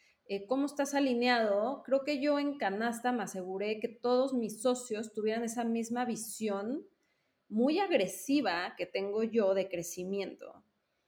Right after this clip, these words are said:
Porque si no, lo que sucede, eh, creo que los que invertían antes en México hace cinco o diez años, tal vez querían un negocio con utilidades.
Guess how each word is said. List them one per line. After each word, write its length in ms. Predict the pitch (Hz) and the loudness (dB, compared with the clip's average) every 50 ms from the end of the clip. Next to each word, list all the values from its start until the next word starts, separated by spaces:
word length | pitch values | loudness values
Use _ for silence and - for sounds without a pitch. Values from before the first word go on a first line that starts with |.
| _ _ _ _ _ _ _ _ _ _ _ | _ _ _ _ _ _ _ _ _ _ _
Porque 340 | - 226 220 220 226 226 220 | 2 2 4 4 4 4 4
si 280 | 220 - - 240 247 | 2 0 4 6 6
no, 280 | 254 277 302 320 311 302 | 8 8 6 6 4 4
lo 160 | 311 320 320 | 4 4 4
que 100 | 320 320 | 2 0
sucede, 960 | - - 208 - - 269 254 247 226 220 208 208 214 226 233 - - - _ _ _ - | 0 -2 -4 0 4 4 6 6 6 4 2 0 0 -2 -4 -6 -10 -14 _ _ _ -8
eh, 480 | - 180 180 180 180 180 170 156 - - | -6 -4 -4 -2 -4 -4 -4 -6 -4 0
creo 180 | - 240 - 240 | 0 0 4 6
que 500 | 277 269 262 254 226 - - - - - | 6 8 8 8 4 2 -2 -10 -14 -10
los 320 | - 208 202 202 190 - - | -6 -4 -2 -2 -4 -6 -6
que 120 | - 233 | -2 0
invertían 680 | 220 214 214 214 208 214 - 269 262 269 269 277 277 262 | 0 2 2 0 -2 -4 -4 -4 -2 0 0 2 2 4
antes 360 | 233 233 233 233 294 302 277 | 4 2 2 0 -2 -2 0
en 100 | 240 220 | -2 0
México 340 | 233 247 240 269 254 - 294 | -2 -2 -4 -4 -2 -2 -2
hace 180 | 311 302 240 | 0 0 -4
cinco 320 | 220 - 240 233 226 226 233 | -4 -2 -2 -2 -2 -2 -2
o 40 | 214 | 0
diez 220 | 208 208 208 214 | 0 -2 -2 -2
años, 560 | 208 202 202 214 233 285 427 494 - - - _ | -2 -2 -2 -2 -4 -4 -4 -6 -8 -14 -12 _
tal 140 | - 269 277 | -2 -2 -2
vez 140 | 339 359 - | -2 -4 -4
querían 340 | - 330 311 302 302 302 | -2 0 0 2 0 0
un 100 | 311 311 | 0 0
negocio 360 | 302 285 262 262 277 277 302 294 | 0 2 4 4 2 2 0 0
con 160 | 285 285 285 | 0 0 2
utilidades. 800 | 285 277 285 269 277 285 294 302 311 302 285 - - - - | 0 0 0 2 4 4 4 6 4 4 2 0 -4 -10 -14